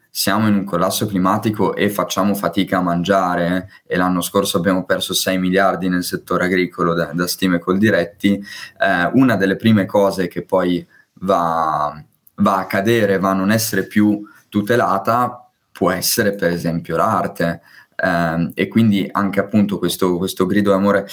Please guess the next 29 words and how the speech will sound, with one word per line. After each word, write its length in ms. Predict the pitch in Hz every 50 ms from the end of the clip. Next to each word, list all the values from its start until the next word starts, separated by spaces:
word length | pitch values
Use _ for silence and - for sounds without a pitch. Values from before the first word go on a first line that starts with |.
| - - - _ -
eh, 360 | - 92 90 87 87 80 78
io, 300 | 95 104 101 92 - - -
mm, 320 | 85 87 76 78 90 90
nel, 420 | 92 92 92 90 90 85 85 82 80
in 100 | 90 87
questa 280 | - 95 87 - 98
primissima 600 | - - 101 101 104 107 104 - - 104 101 101
azione 640 | 101 101 - - - 104 98 98 95 95 92 90 - _ - - - _ _ _
a-, 600 | - 87 87 82 80 78 80 80 76 78 78 - - - - - _ _
agli 200 | - 90 95 98
Uffizi 800 | 101 95 - - 107 101 101 - - - 101 98 95 98 - _ _ _ _ _ _ _ _ _ - - _ _
di, 520 | - 113 95 101 95 92 90 90 87 87
di 100 | 90 98
luglio 280 | 95 98 98 98 98 101
dell'anno 320 | 98 98 101 104 104 107
scorso 720 | 110 110 - - 101 98 98 - - - 104 95 95 - - - - - _ -
non 140 | 87 90
mi 100 | 90 92
ero 360 | 92 92 92 90 - - _ _ _ _ -
minimamente 800 | 101 113 117 117 110 104 104 104 104 104 101 101 101 104 98
preparato 640 | - - - - 104 101 107 98 95 98 98 - -
un 80 | 95 92
discorso, 840 | 92 95 - - - 101 92 87 90 - - - 98 104 110 113 113 - - - - _ _ _
eh, 560 | - 87 92 90 87 85 85 82 85 80 82
mi, 200 | 85 90 85 - -
mi, 500 | - 87 85 80 82 82 76 80 - 52
mi 160 | - 87 87
ricordo 460 | 85 85 - 98 92 92 90 85 90
un, 280 | 87 82 85 82 -